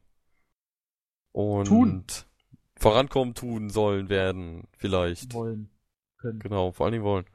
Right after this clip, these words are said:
Speaker 1: Dass wir zur nächsten G C dann irgendwie, äh, fett das Ganze an den Start bringen können.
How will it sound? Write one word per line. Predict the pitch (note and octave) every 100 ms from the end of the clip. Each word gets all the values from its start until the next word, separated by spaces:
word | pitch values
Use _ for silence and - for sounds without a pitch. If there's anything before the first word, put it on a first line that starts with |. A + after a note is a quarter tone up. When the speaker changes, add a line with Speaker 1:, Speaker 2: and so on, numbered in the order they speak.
| - - - -
Speaker 1:
Dass | - G#2
wir | A#2+
zur | A#2
nächsten | A#2+ C3 C#3
G | B2 A#2+
C | - B2
dann | C#3+ B2+
irgendwie, | G#2 A#2 A#2+ A#2 - A2+ A2 A2 A2 G2+
äh, | G2+ G2 F#2+ F#2+
fett | - - C#3 C3 -
das | A2+
Ganze | A2+ G#2+ G#2 G2+ G2
an | -
den |
Start | - A2 -
bringen | G#2
können. | G#2